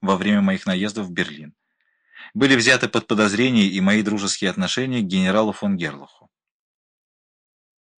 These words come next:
Выздоровление графа Арнима позволило мне уехать из Вены и побудило короля воздержаться пока от своего намерения назначить меня преемником Арнима.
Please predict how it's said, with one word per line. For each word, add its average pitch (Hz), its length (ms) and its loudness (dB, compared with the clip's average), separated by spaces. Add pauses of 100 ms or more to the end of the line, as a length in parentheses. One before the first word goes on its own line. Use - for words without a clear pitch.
(240)
Выздоровление 117 720 4
графа 95 400 2
Арнима 87 300 -2
позволило 87 480 -2
мне 82 160 -6
уехать 123 580 -6
из 131 140 -6
Вены 123 420 -4 (720)
и 123 100 -2
побудило 147 440 2
короля 151 360 4
воздержаться 156 560 0
пока 87 260 -2
от 82 80 -4
своего 92 300 -2
намерения 135 600 -2 (300)
назначить 95 540 -2
меня 95 240 0
преемником 82 680 -6
Арнима. 73 440 -18